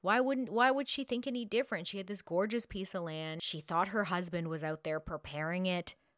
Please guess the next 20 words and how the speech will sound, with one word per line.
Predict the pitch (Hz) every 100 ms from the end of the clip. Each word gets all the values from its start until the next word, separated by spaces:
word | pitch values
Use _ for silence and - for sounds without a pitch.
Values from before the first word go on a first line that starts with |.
| -
for | 175 170
them | 165 170
to | 180
move | 165 175
on | 165 160 165
to. | - 170 160 156 151 156 156 - - - _ _
And | - 180 175 170 170
one | 160 208
day | 285 247
she | - 175
thought, | 160 180 147 139 160
"You | 175
know | 277
what? | 339 147 131 175 - _ _ _ _ _
You | 170 196 302
know | 349
what? | 285 180 160 202 311 - - _ -
I'm | 220 349
gonna | 370 370
go | 294 220 214 208 208 208